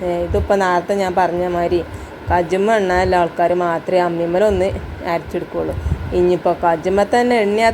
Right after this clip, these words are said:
തന്നെ കിട്ടുമെന്ന് ആർക്കറിയാം? ആരോടെ ഉണ്ടാവില്ല ഇപ്പം അമ്മിയൊന്നും. ഉണ്ടെങ്കിലും ആരാ അരക്കണത്? ആരും അരക്കൂല. എല്ലാവർക്കും മക്കളെ മടിയാണ്. ഈ പറയണ ഇച്ചും മടി തന്നെയാണ് അമ്മിമ്മലൊക്കെ അരച്ചുണ്ടാക്കാൻ. ഏ, അപ്പോൾ ഏതായാലും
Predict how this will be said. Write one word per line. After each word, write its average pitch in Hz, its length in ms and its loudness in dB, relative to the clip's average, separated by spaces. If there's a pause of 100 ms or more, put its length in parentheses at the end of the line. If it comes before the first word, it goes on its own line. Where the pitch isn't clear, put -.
തന്നെ 254 140 2
കിട്ടുമെന്ന് 208 640 2
ആർക്കറിയാം? 170 920 0 (240)
ആരോടെ 175 540 0
ഉണ്ടാവില്ല 160 360 0
ഇപ്പം 165 160 -4
അമ്മിയൊന്നും. 160 420 -6 (340)
ഉണ്ടെങ്കിലും 202 560 4
ആരാ 185 320 2
അരക്കണത്? 175 580 -2 (180)
ആരും 180 580 4
അരക്കൂല. 165 340 -4 (420)
എല്ലാവർക്കും 226 720 2
മക്കളെ 165 340 -2
മടിയാണ്. 165 540 -2 (240)
ഈ 214 180 -2
പറയണ 175 260 4
ഇച്ചും 190 360 -4
മടി 156 220 -2
തന്നെയാണ് 156 320 -6 (180)
അമ്മിമ്മലൊക്കെ 175 600 2
അരച്ചുണ്ടാക്കാൻ. 190 800 0 (680)
ഏ, 190 220 2 (680)
അപ്പോൾ 180 180 -2
ഏതായാലും 180 400 2